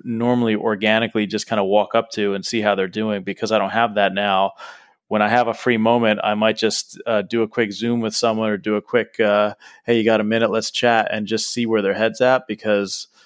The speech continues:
um, I don't have the opportunity to do that like I would in the office, where I just walk over to 'em, like, "Ah, let me see how so-and-so's doing."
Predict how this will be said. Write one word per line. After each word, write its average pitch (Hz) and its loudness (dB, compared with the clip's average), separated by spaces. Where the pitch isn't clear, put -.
um, 98 -4
I 110 2
don't 113 0
have 110 0
the 107 2
opportunity 107 -2
to 92 -10
do 113 -2
that 101 2
like 110 -2
I 107 4
would 104 0
in 101 -6
the 101 -2
office, 107 0
where 104 0
I - 0
just 101 -6
walk 101 -2
over 104 0
to 101 -4
'em, 95 -6
like, 120 -6
"Ah, 131 0
let 120 -2
me 156 -4
see - -4
how 131 2
so-and-so's 107 -2
doing." 98 -4